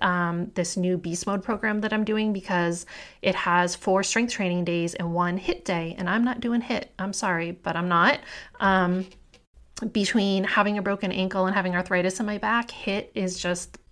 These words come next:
a nightmare for me. So I will not be doing <laughs> that. And as soon as I started building this four day a week schedule, oh my God, it's great. It's so flexible and giving yourself time to recover, giving your body time to build that muscle.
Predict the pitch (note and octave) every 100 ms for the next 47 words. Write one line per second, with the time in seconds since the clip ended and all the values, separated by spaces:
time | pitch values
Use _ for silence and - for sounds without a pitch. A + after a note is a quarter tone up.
0 | - F#3+ F3 F3 F#3 F#3 G#3+ G#3+ B3+ C#4+
1 | - - - - A3 G3+ G#3+ G#3 G3+ A3
2 | - G#3 F#3 F3+ F#3 A#3 F#3+ G3 G3+ -
3 | - - - A3+ G#3 G#3 G3+ - F#3+ -
4 | G#3 A#3+ A#3 A3 - G#3 G3+ G#3 G3+ F#3
5 | F#3 F#3 G#3+ G3 F#3 F#3 F#3 F#3 F3+ -
6 | - F#3+ G3 G3 F3+ E3 F3 A3+ - -
7 | - - - _ - - - F3 C4 C4+
8 | F3+ D#3 D#3+ - - B3 A#3 F3+ F3 E3+
9 | E3 - - D#3 E3 F3 - - B3+ C4+
10 | G#3+ G3+ - F#3 F#3+ F#3+ G3 - - -
11 | - F#3+ F#3+ F#3 F#3 F3+ - - G#3+ F3
12 | G#3+ B3 C4 - C4 B3+ - - E3 F3+
13 | B3 C4+ C#4 B3 B3 B3 B3 E3+ D#3+ D#3
14 | D#3 F3 A#3 A#3 B3+ B3 B3 A#3+ F#3 F3
15 | F3 F3+ A3+ A#3+ F#3+ - C4 D#4